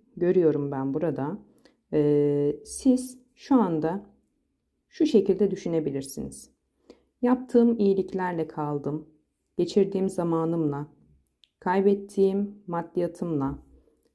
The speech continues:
e, kaybettiğim güvenimle kaldım diyebilirsiniz.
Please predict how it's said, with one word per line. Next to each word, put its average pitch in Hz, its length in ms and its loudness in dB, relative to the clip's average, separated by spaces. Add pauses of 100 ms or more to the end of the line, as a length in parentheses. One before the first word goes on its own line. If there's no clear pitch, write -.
(160)
e, 147 640 2
kaybettiğim 202 680 0
güvenimle 165 640 -2 (560)
kaldım 151 480 2
diyebilirsiniz. 131 800 -4